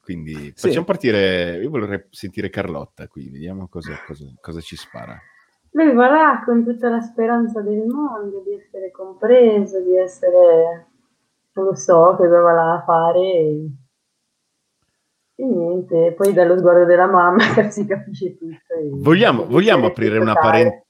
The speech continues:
Speaker 1: vogliamo aprire una parentesi grossa come, non lo so,
Speaker 3: <laughs>
Speaker 1: un enorme sul papà.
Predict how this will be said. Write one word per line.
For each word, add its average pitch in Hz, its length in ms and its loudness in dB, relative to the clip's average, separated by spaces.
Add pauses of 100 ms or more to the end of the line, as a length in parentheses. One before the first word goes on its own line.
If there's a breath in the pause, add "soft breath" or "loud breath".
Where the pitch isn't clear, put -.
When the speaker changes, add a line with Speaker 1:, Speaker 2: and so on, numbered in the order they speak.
(120)
Speaker 1:
vogliamo 143 260 -4
aprire 95 240 -4
una 92 160 -6
parentesi 90 540 -6
grossa 90 420 -6
come, 87 560 -8 (680)
non 98 140 -8
lo 98 60 -6
so, 76 240 -10
Speaker 3:
<laughs> - 640 -14
Speaker 1:
un 98 220 -12
enorme 120 600 -2
sul - 360 -8
papà. 95 380 -4